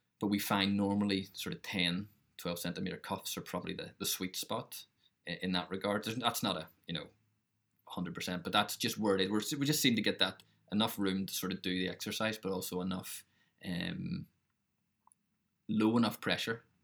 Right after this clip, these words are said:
My, my argument always is we wanna have as low a pressure as we possibly can have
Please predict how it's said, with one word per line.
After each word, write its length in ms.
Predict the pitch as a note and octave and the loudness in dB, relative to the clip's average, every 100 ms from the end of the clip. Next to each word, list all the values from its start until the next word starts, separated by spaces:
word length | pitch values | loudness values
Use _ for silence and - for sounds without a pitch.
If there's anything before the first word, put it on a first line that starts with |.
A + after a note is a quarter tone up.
| - | 0
My, 120 | A#2 | 6
my 160 | B2 | 8
argument 320 | A#2+ A2 G#2 G2 | 8 6 2 0
always 200 | F#2+ G2 | 0 -2
is 120 | G2 | -2
we 60 | |
wanna 280 | A2+ B2+ A#2 - | 0 2 0 0
have 220 | G2 F2+ | 0 0
as 140 | F#2 | 0
low 220 | G2+ F#2 G#2 | -2 0 0
a 40 | |
pressure 320 | - G#2 - | 0 -2 -2
as 100 | G2+ | -4
we 60 | F#2+ | -4
possibly 400 | F2+ E2+ - F#2+ | -4 -6 -6 -8
can 140 | F#2 | -8
have 380 | F2+ F2+ G2 - | -4 -2 -2 -2